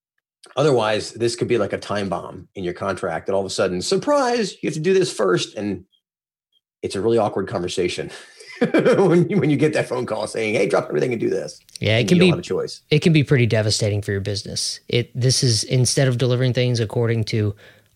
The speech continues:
Speaker 2: all the commitments you've made and in the most efficient way for your company, now you're delivering things based on the D pass priority. It can be very, very disruptive,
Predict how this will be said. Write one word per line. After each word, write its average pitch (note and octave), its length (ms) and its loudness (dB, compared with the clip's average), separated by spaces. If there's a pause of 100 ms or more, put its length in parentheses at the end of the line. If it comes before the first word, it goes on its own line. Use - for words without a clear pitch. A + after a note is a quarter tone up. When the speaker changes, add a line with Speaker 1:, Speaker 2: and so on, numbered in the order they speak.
Speaker 2:
all A#2+ 160 4
the B2+ 80 2
commitments B2 480 2
you've A2+ 160 2
made A2+ 540 2
and G#2+ 240 2
in A2+ 160 2
the A2 100 4
most A2 400 2
efficient - 560 0
way A#2 260 2
for A#2 220 0
your A2+ 160 2
company, C3+ 480 2 (460)
now A2+ 180 2
you're A#2+ 160 2
delivering A2 380 2
things G#2+ 240 0
based G#2+ 340 -2 (140)
on G#2 400 0 (720)
the G#2+ 240 0
D A#2+ 280 -2
pass A2 280 -2
priority. G2+ 600 -8 (580)
It - 40 -20
can C3+ 100 0
be A#2+ 140 0
very, C#3+ 480 2
very A#2 400 0
disruptive, - 840 -6